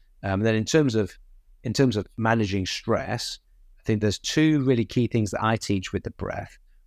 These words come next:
One is trying to just reduce the overall level of stress within the body.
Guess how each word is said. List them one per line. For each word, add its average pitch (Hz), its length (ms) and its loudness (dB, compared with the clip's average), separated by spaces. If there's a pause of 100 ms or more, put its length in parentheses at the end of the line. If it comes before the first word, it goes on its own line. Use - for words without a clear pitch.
One 143 280 2
is 147 300 0 (400)
trying 185 340 4
to 185 100 -2
just 165 220 -2
reduce 123 460 0
the 113 200 -2
overall 131 500 2
level 104 260 2
of 95 100 0
stress - 520 -2
within 95 260 -2
the 90 60 -2
body. 92 460 -8